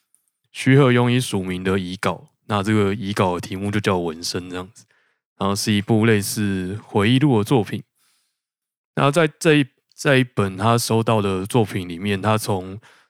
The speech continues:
主角庸一年少时期一家四口在乡下的生活开始，然后有提到他有一个弟弟叫坚一。那坚一因为他很聪明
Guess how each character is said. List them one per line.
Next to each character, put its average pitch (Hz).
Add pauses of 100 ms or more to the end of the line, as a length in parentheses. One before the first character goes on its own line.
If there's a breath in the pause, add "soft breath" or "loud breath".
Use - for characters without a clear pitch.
(100)
主 107
角 101
庸 117
一 117 (140)
年 104
少 117
时 104
期 92
一 113
家 110
四 104
口 90
在 101
乡 101
下 101
的 104
生 131
活 110
开 117
始， 120 (600 soft breath)
然 107
后 110
有 107
提 -
到 113
他 113
有 92
一 90
个 92
弟 127
弟 95
叫 101
坚 101
一。 101 (840)
那 117
坚 127
一 131
因 139
为 131
他 117
很 113
聪 117
明 110